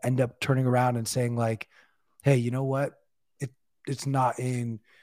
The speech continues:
we don't think it's a good idea for people to hold their own keys. Too many people keep losing their keys. Bitcoin's too valuable for so many Bitcoins to be lost.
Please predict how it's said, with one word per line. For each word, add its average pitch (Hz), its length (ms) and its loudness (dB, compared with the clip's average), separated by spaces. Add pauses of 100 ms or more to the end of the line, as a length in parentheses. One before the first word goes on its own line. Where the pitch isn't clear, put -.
(760)
we 156 160 0
don't 156 200 4
think 143 180 -2
it's 127 120 -2
a 127 40 -4
good 123 180 -2
idea 120 320 -2
for - 140 -14
people 117 320 -6
to 117 60 -2
hold 104 260 -4
their 104 140 -2
own 104 120 -4
keys. 113 240 -6
Too 180 140 -4
many 185 160 0
people 147 240 0
keep 123 260 -6
losing 131 240 0
their 123 120 0
keys. 120 420 0 (320)
Bitcoin's 175 440 4
too 160 200 0
valuable 131 460 2
for 127 140 -6
so 139 180 -2
many 135 140 -2
Bitcoins 127 560 -4
to 127 60 -12
be 123 100 -2
lost. 120 580 2